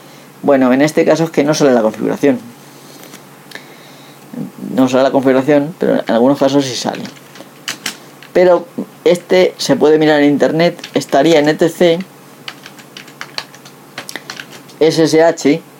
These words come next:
¿vale? Si nos metemos en E T C barra E T C barra S S H, ahí hay un archivo que se llama S S H D guion bajo config.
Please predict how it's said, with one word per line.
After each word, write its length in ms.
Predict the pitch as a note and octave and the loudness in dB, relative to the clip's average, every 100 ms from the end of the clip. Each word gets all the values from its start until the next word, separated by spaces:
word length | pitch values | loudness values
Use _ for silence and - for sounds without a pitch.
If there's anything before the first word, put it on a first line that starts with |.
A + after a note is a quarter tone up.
| - - - - - - - | -20 -20 -20 -20 -20 -20 -10
¿vale? 320 | B2 C#3 E3 D#3 | -2 0 0 -2
Si 120 | A#2+ | -4
nos 120 | C3 | 0
metemos 460 | A#2 D#3 E3 E3+ D#3 | 0 0 0 0 0
en 200 | D3+ - - - - - - - - - | -2 -6 -14 -20 -20 -20 -20 -20 -12 -2
E 80 | G#3+ | 0
T 120 | D#3+ | 2
C 300 | - D#3 G#2 - - - | 2 0 0 -6 -20 0
barra 280 | D3+ D#3+ | 2 4
E 40 | D#3 | 4
T 140 | - | 2
C 160 | - C#3+ | 2 2
barra 220 | C3+ D3 | 2 2
S 120 | C#3 | 0
S 180 | C#3 C#3+ | 0 2
H, 360 | D3+ D3 C#3 D3 - - - - - - - - - | 2 0 -4 -4 -12 -20 -20 -20 -20 -20 -20 -20 -6
ahí 180 | B2+ D3 | 0 2
hay 60 | |
un 60 | E3 | 4
archivo 340 | D#3 D#3+ D#3 | 2 2 2
que 80 | C#3+ | 4
se 40 | C#3+ | 2
llama 280 | D3 - - | 0 -2 -2
S 280 | - D3 D#3+ | -4 0 0
S 260 | D3 D#3 D3+ | 0 0 2
H 280 | D3+ - | 2 0
D 260 | C3+ D3+ - - | 2 2 0 -4
guion 360 | B2 B2 C#3 C#3+ | -6 0 2 2
bajo 280 | C3+ D#3 - | 2 0 -2
config. 440 | A#2 - - - | -4 -4 -10 -10